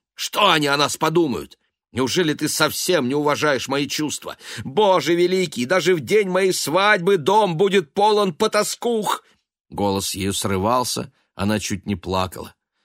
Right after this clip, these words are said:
"Что ты, детка?" — говорила Элиза расстроенно. "О чем это ты? Я никогда ничего не замечала".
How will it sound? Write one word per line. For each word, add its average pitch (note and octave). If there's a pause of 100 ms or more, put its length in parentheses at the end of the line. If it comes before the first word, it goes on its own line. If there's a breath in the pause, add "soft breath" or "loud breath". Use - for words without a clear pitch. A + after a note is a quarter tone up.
(160)
"Что -
ты, -
детка?" — C#3+ (240 soft breath)
говорила G2+
Элиза G2
расстроенно. F#2+ (180)
"О D#3+
чем G3
это C#3
ты? G2 (340)
Я D3
никогда D3+
ничего E3
не E3
замечала". D#3